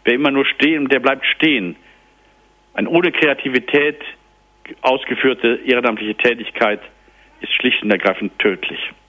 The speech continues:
Verehrte Hörerinnen und Hörer, das war der dritte Punkt. Interessante Arbeit. Arbeit, in der die Menschen Verantwortung übernehmen können und in der sie kreativ sein können,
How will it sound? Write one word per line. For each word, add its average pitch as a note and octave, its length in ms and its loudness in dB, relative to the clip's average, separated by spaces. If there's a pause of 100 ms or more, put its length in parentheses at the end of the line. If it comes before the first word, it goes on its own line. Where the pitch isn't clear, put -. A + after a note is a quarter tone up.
(2500)
Verehrte C3+ 300 4
Hörerinnen C3 340 2
und G#2 60 -2
Hörer, F#3 300 4 (120)
das A#2 160 0
war B2 100 4
der A2+ 120 2
dritte C#3 360 2
Punkt. F#3 380 -2 (1300)
Interessante E3 800 0
Arbeit. B2+ 460 0 (720)
Arbeit, D#3 440 0
in C3+ 100 -2
der C3+ 120 2
die C3 120 0
Menschen C#3 360 0
Verantwortung C#3+ 640 0
übernehmen C3 500 0
können B2 380 0 (420)
und A#2+ 80 2
in A#2 60 4
der G#2+ 100 2
sie A#2+ 100 2
kreativ B2 460 0 (100)
sein G#2+ 220 2
können, G#2 280 -2